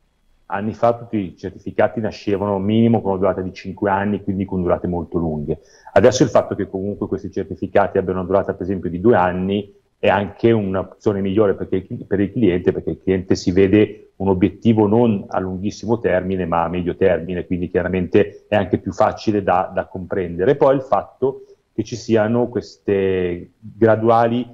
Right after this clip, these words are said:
discese della, della, della barriera per avere la, mm, il ritorno del capitale al cento per cento, quindi chiaramente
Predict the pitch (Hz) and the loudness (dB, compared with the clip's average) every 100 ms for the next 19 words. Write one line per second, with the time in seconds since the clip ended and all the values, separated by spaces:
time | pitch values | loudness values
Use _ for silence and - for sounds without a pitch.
0 | _ 101 104 - 123 120 120 107 101 98 | _ -18 -16 -4 2 2 2 -2 0 2
1 | 92 90 90 95 92 87 87 92 98 101 | 0 0 -2 -4 -2 -2 -4 -2 0 2
2 | 117 107 110 117 95 90 98 101 110 110 | 2 2 0 0 -2 -4 -2 0 0 -2
3 | - _ _ 92 95 92 90 87 87 82 | -6 _ _ -2 0 0 -2 -6 -14 -14
4 | 85 82 82 98 101 98 107 101 92 - | -14 -14 -10 -6 -6 2 2 2 -2 -4
5 | 104 107 104 98 - 92 90 101 - 127 | -2 0 2 2 -2 -10 -8 -10 -2 -2
6 | 90 92 98 90 95 107 117 98 - 123 | -2 -4 -6 -6 0 2 2 0 2 2
7 | 123 | 2